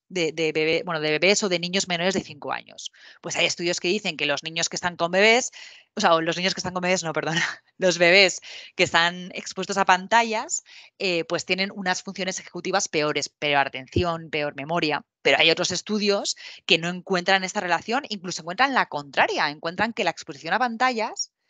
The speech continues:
ayuda al des-, al desarrollo de las funciones ejecuti-, ejecutivas de los bebés.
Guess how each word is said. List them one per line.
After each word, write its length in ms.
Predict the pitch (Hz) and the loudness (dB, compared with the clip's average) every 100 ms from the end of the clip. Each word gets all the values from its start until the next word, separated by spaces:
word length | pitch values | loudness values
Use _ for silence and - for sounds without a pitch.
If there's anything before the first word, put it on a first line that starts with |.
| _ - | _ 2
ayuda 420 | 202 175 208 247 | 4 4 6 6
al 80 | 262 | 6
des-, 240 | 208 185 - | 0 -4 -4
al 160 | 170 | -6
desarrollo 380 | 165 156 160 190 | -6 -6 -4 0
de 60 | 220 | 0
las 100 | 220 | -2
funciones 340 | 214 208 - | -4 -4 -4
ejecuti-, 320 | 202 196 - - | -6 -6 -4 -8
ejecutivas 480 | 185 185 175 190 233 | -8 -6 2 4 6
de 80 | |
los 120 | 175 139 | 4 4
bebés. 420 | 139 294 - | 4 2 2